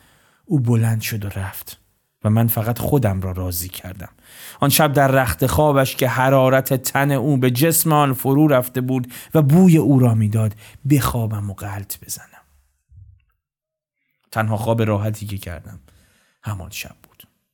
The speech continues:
از آن شب به بعد اتاقش را از من جدا کرد.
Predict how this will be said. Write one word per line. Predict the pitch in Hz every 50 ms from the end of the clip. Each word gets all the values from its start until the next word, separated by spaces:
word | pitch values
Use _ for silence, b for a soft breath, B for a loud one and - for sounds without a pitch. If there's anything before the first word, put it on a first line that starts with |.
| _ _ _ _ _ -
از | 104 110 104
آن | 127 135 127
شب | 120 - 131 120 117 110
به | 113
بعد | 101 107 110 104 101 98 - b b b b b b b b
اتاقش | - 113 - 147 147 117 95 85 87 - - -
را | 78
از | 85 85 -
من | 90 90 92 90
جدا | 80 - - - - - -
کرد. | - - _ _ _